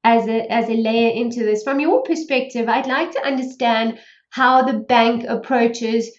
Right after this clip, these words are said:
two effective categories of borrowers. The one category of borrower is a borrower that has already embarked on a sustainability journey,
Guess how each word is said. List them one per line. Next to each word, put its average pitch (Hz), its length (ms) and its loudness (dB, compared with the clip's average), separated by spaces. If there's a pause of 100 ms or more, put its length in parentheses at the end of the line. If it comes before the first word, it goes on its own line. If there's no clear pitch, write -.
(140)
two 285 640 0
effective 240 640 -2 (180)
categories 233 640 -2
of 226 140 -4
borrowers. 208 540 0
The 240 120 -2
one 302 360 0
category 233 520 -2
of 233 160 0
borrower 226 560 0 (460)
is 233 340 2 (100)
a 226 60 -4
borrower 240 500 0
that 226 180 0
has 226 180 -2
already 247 520 0
embarked 226 720 0
on 233 320 -2
a 226 220 -4
sustainability 220 1000 -4
journey, 226 640 -4